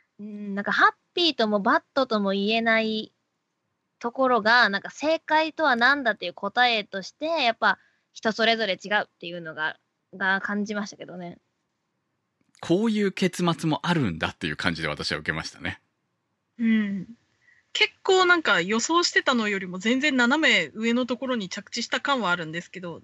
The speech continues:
Speaker 3: なるほど、一つの結末だなっていう気はして、あと、あの、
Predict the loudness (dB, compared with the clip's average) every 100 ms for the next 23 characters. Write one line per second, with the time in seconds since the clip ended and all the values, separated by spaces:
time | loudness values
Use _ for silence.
0 | -6 -2 -2 -2 -2 -4 -2 -4 -2 -2
1 | -2 -4 -4 -2 0 0 2 2 0 -2
2 | -2 -4 -6 -8 -6 -4 -4 -4 -10 -14
3 | -14 -8 -6 -2 -2 -4 -6 -6 -4 -6